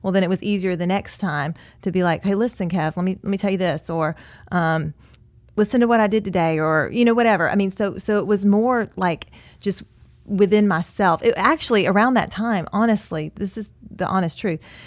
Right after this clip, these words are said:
that was when I started really being s-, super intentional, super intentional.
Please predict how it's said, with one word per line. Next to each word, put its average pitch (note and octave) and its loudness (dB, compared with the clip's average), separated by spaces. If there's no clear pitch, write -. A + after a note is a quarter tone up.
that G#3 6
was A#3 2
when G#3 6
I F3+ 4
started F#3+ 2
really G3+ 4
being F#3 0
s-, - -20
super - 0
intentional, D#3+ -6
super - -4
intentional. D#3+ -6